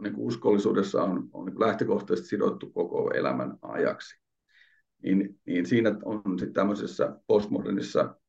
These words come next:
niin kuin yhteiskunnassa seksuaalivallan-, niin kuin, äh, vallankumouksen myötä se avioliittokäsitys muuttuu, et-, että se on tämmöinen tunnesperäinen romanttinen side, joka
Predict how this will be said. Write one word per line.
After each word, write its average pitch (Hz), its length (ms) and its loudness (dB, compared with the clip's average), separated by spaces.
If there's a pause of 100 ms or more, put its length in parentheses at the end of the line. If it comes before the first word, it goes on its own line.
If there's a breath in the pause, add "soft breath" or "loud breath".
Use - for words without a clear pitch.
(160)
niin - 80 -20
kuin - 140 -4
yhteiskunnassa 101 680 0
seksuaalivallan-, 95 720 0 (340)
niin - 140 -12
kuin, - 300 -14 (920)
äh, - 60 -10 (180)
vallankumouksen 98 840 0
myötä 117 440 2
se 90 140 0
avioliittokäsitys 98 960 0
muuttuu, - 640 -4 (180)
et-, - 240 -6 (100)
että - 140 -4
se - 100 0
on 104 120 0
tämmöinen 104 440 2 (220)
tunnesperäinen 107 1400 4 (220)
romanttinen 104 640 0
side, 117 560 4 (540)
joka 95 640 2